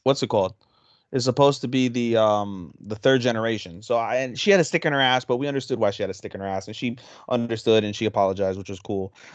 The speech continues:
Um, the other girl, Hoshino, is, um, isn't she, she's the, uh, the, the class rep. She's kind of a bitch, but she's all right.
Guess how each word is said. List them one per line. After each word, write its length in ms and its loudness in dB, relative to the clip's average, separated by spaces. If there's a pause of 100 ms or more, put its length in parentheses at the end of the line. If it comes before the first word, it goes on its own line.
(120)
Um, 800 2
the 160 0
other 240 6
girl, 520 4 (240)
Hoshino, 680 0
is, 280 0
um, 480 -2
isn't 220 -2
she, 140 -10
she's 200 0
the, 200 4
uh, 400 8
the, 320 2
the 100 -2
class 300 2
rep. 260 -2 (320)
She's 420 -6 (120)
kind 180 0
of 40 -2
a 60 -2
bitch, 300 2
but 80 -6
she's 180 -2
all 120 4
right. 280 -4